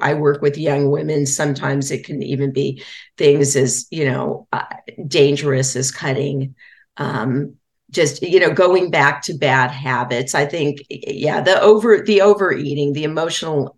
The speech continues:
eating is, is a pretty universal one that people can relate to. Um, so I, you know,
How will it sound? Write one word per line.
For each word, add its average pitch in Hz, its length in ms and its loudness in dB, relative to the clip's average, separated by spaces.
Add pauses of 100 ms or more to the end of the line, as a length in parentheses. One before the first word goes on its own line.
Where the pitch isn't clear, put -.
(120)
eating 147 400 -2
is, 139 260 -2 (320)
is 180 180 2
a 170 80 2
pretty 180 260 -2
universal 143 720 -2
one 139 160 0
that 143 200 -2
people 139 280 -6
can 139 200 -6
relate 127 420 -4
to. 160 380 -6 (440)
Um, 147 340 0
so - 340 2
I, 165 260 4
you 180 160 0
know, 147 240 0